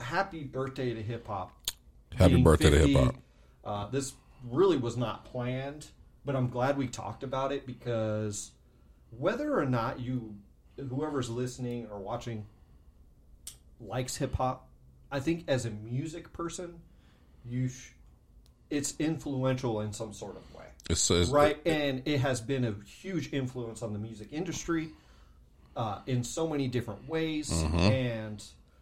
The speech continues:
Speaker 1: they've created just amazing beats and the rhyming, and there's, everybody has taken from hip hop.
Speaker 2: Yep.
Speaker 1: Everybody.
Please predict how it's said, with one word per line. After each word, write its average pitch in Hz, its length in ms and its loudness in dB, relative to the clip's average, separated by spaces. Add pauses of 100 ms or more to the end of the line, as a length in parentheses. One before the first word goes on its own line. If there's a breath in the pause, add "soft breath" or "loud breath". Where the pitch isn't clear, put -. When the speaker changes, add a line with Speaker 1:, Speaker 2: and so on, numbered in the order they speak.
(300)
Speaker 1:
they've 123 260 -2
created 143 1080 0 (560)
just 135 560 -4 (800)
amazing 143 880 -4 (220)
beats 151 580 -8
and 120 420 -2
the 123 240 -12 (140)
rhyming, 143 760 -2
and 117 360 -8
there's, 147 400 -2 (560 soft breath)
everybody 165 720 2
has 123 280 -2
taken 123 460 -6
from - 200 -14
hip - 160 -18
hop. - 200 -16 (100)
Speaker 2:
Yep. 95 300 10
Speaker 1:
Everybody. 123 500 0